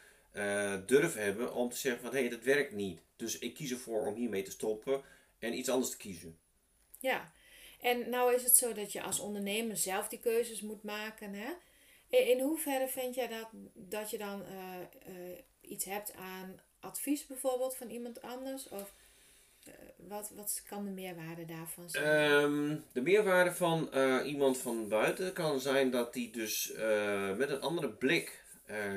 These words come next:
Speaker 1: n-, eh, naar iets kan kijken. Soms, ehm, zitten mensen wel eens een beetje vast in hun gedachtes van, "Hé, wat als en wat als en wat als dat." Ehm,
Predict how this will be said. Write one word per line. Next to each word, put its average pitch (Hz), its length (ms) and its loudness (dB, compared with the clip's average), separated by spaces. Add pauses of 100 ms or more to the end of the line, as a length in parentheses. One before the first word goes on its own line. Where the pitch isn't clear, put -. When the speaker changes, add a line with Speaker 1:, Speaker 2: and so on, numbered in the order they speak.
(520)
Speaker 1:
n-, 101 240 -10
eh, 90 120 -12 (320)
naar 120 200 -2
iets 120 140 -6
kan 113 180 -8
kijken. 107 480 0
Soms, - 460 -4 (400)
ehm, 117 680 -2
zitten 135 280 -6
mensen 135 240 0
wel 131 100 2
eens 123 80 -2
een 120 60 -4
beetje 127 220 -2
vast 131 320 -2
in 120 180 -6
hun 113 260 -4
gedachtes 107 640 -2
van, 101 300 -4
"Hé, 113 320 -4
wat 107 200 -8
als 101 420 -4
en 98 300 -6
wat 98 180 -10
als 92 340 -6
en 101 220 -8
wat 92 180 -10
als 87 320 -6
dat." 87 280 -4 (500)
Ehm, 110 420 2